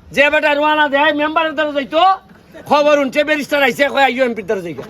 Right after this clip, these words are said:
ইটা কাম আমার না কিন্তু, মেম্বারের কাম, জায়গা আমার দ্বারা। আর আমি তো চিনি, ওই ফুটবল খেলছি, নাইলে মাঠের মধ্যে মাটি বালাইছি, নাইলে সিনাই বিলের ব্রিজ বানাইছি,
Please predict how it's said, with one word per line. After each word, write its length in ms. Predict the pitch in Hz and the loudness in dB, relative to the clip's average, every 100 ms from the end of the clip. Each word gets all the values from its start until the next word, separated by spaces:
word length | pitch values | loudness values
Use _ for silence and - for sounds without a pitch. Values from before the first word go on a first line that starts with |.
| - 151 185 220 233 190 190 185 214 175 170 180 | -10 -8 -4 0 0 -2 -4 -4 -4 -6 -6 -6
ইটা 260 | 269 277 311 | -2 0 2
কাম 180 | 311 320 | 2 2
আমার 240 | 320 370 | 2 2
না 160 | 370 339 | -2 -4
কিন্তু, 380 | 302 214 190 - - - - - - 202 | -4 -2 -4 -4 -18 -20 -20 -20 -12 0
মেম্বারের 480 | 294 339 349 339 | 2 2 4 4
কাম, 300 | 277 262 190 - - 139 185 | 4 2 0 -10 -20 -6 0
জায়গা 280 | 285 285 | 2 2
আমার 180 | 277 269 | 0 0
দ্বারা। 260 | 247 240 175 - - - - | 2 2 2 -4 -20 -20 -4
আর 140 | 233 254 | 0 2
আমি 240 | 247 262 | 2 0
তো 120 | 262 | 0
চিনি, 380 | 269 262 262 277 | 0 0 2 4
ওই 220 | 254 254 | 4 4
ফুটবল 360 | 220 254 262 254 | 0 -2 0 0
খেলছি, 400 | 247 - 226 202 - - - - - | -2 -4 -8 -10 -14 -20 -20 -14 -4
নাইলে 280 | 247 240 254 | -2 0 -2
মাঠের 320 | 254 240 254 | -2 -4 -4
মধ্যে 140 | 262 | -4
মাটি 280 | 254 247 262 | -2 0 2
বালাইছি, 520 | 247 214 196 247 226 - - - - | 2 2 0 -2 -2 -4 -14 -18 -4
নাইলে 320 | 247 254 247 | 0 2 0
সিনাই 360 | 233 254 262 254 | -2 0 2 2
বিলের 260 | 269 254 220 | 2 -2 -2
ব্রিজ 280 | 226 269 | -2 0
বানাইছি, 500 | 247 240 233 214 202 | 0 2 0 0 -4